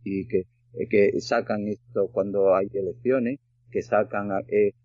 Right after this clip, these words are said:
aquello cuando hay elecciones respecto al P P. Elegir ese camino me parece que es de una torpeza o de una voluntad de quedarse en el cargo, eh, enorme. Es decir, es manifiesta. La mayoría de la gente no acepta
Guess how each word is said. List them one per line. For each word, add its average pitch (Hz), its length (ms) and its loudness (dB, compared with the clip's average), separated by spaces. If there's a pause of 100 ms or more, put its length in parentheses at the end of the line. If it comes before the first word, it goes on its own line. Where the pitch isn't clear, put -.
(100)
aquello 104 440 0
cuando 98 280 -2
hay 98 100 2
elecciones 117 540 -2
respecto 92 500 -4
al 85 80 -2
P - 140 -4
P. 117 160 -6 (420)
Elegir 113 480 2
ese 135 280 0
camino 120 440 -2 (320)
me 95 240 -4
parece 113 400 0 (160)
que 104 200 4
es 120 180 -6
de 98 460 0
una 117 420 0 (400)
torpeza 123 680 4
o 87 140 0
de 80 120 -2
una 95 260 -2
voluntad 95 640 0
de 104 140 0
quedarse 95 420 -2
en 101 140 -2
el 101 140 -2
cargo, 113 500 2 (120)
eh, 92 260 -2 (180)
enorme. 85 480 -2 (140)
Es 80 220 -4
decir, 131 220 0 (140)
es 98 80 2
manifiesta. 117 640 0
La 98 60 2
mayoría 117 300 0
de 151 60 2
la 135 100 0
gente 139 360 -4 (380)
no 117 240 2
acepta 127 600 -4